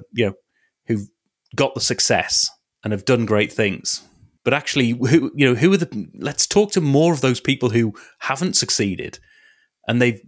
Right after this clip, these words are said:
they've had such a bad time of it that they decided that they had to give up.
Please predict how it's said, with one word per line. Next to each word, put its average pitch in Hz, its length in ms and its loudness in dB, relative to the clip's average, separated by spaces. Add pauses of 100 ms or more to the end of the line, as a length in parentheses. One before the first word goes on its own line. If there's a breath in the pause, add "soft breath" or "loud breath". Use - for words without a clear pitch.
(380)
they've 131 300 0
had 127 160 0
such - 300 0
a 135 40 4
bad 123 280 -2
time 135 320 0
of 98 100 -4
it 101 240 -4
that 107 220 -2 (260 loud breath)
they 113 260 2
decided 117 640 0
that 80 140 0
they 101 120 -2
had 107 160 -2
to - 40 -8
give 98 160 -4
up. - 220 -6